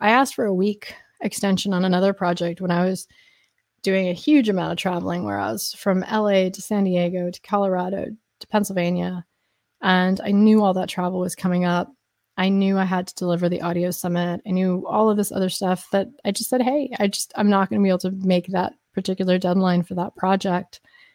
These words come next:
And he said, "No problem, take another week." So those are also wins, asking for what you need when you need it. And because I'm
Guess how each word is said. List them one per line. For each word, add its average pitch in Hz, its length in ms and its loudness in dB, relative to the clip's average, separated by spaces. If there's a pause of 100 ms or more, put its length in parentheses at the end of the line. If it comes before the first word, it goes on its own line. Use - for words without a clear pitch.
(160)
And 233 60 4
he 247 60 8
said, 254 160 4
"No 240 100 4
problem, 233 340 4
take 185 180 -4
another 185 240 2
week." - 380 -4 (1500)
So 320 140 2
those 453 200 6
are 403 80 6
also 208 300 4
wins, - 460 -6 (260)
asking 285 320 2
for 269 120 0
what 226 160 4
you 202 140 2
need 185 360 4
when 170 160 2
you 170 100 2
need 175 240 0
it. - 380 -8 (160)
And 196 440 0
because 220 840 -2 (840)
I'm 196 320 2